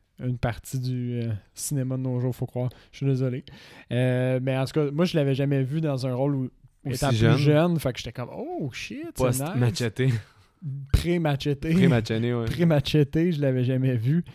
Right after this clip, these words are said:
Speaker 1: Euh, fait que j'ai trouvé ça nice, euh, que ce soit ce, ce personnage-là. Fait que là, il, il rentre dans le bar, il passe voir le barman. Le barman, il, est, il les envoie chier.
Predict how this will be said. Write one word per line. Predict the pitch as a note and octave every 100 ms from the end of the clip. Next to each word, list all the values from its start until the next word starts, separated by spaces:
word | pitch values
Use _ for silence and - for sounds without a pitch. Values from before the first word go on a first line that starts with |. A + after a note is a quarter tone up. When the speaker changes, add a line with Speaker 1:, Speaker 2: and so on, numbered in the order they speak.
| - - - -
Speaker 1:
Euh, | A#2+ B2 B2 A#2
fait |
que | B2
j'ai | B2
trouvé | C3+ C3+
ça | D3+ C3+
nice, | E3+ -
euh, | B2+
que | A#2+ B2
ce | B2+
soit | -
ce, | C3+ C3 A#2+ A#2
ce | -
personnage-là. | A#2+ A#2+ C3 B2+ A#2 C3 F3
Fait | E3+
que | C3+
là, | C3+ C#3 B2+
il, | B2+ B2 B2 B2+
il | C#3+
rentre | G3
dans | A3+
le | F3
bar, | C3+ C3+ D3+ F3 F3+ E3+ - _ _ _
il | C3
passe | D3+ F3
voir | F#3
le | D3+
barman. | C#3 B2+ C#3 D#3
Le |
barman, | C#3 C#3 C#3 E3+ G3
il, | D3 C3
est, | C3 C3 B2+ A#2+
il |
les | B2+ C3
envoie | B2+ B2+
chier. | - - D3 G#3